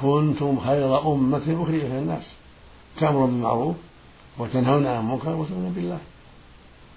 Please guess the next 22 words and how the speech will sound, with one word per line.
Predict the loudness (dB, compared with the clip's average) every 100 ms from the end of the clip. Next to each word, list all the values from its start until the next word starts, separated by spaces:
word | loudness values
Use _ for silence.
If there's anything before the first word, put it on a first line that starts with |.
| -10 -2
قال | -2 0
سبحانه: | -2 0 4 4
"والمؤمنون | 6 6 6 4 4 4 2 0
والمؤمنات | 0 2 2 2 0 2 0 -2
بعضهم | -2 2 4 4 2 2
أولياء | 2 0 0 -2
بعض | -8 -12 -16 -20 -20 -20 -20 -20 -20 -8 4
يأمرون | 6 6 4
بالمعروف | 2 0 0 0 -2 0
وينهون | 0 0 -2 -4
عن | -4
المنكر | -4 -6 -8 -16 -20 -20 -8
ويقيمون | -6 -2 2 4 2
الصلاة | 0 -4 -4 0 2 2 0
ويؤتون | -4 -4 -4 -4
الزكاة | -6 -6 -6 -6 -10 -20 -20 -6
ويطيعون | -4 -2 -4 -4 -2
الله | -2 -2 -4
ورسوله | -6 -12 -12 -12 -12 -16 -20 -20 -20 -10
أولئك | -4 2 2 2 0 -2
سيرحمهم | -2 -2 0 0 0 0
الله | -2 -2 -4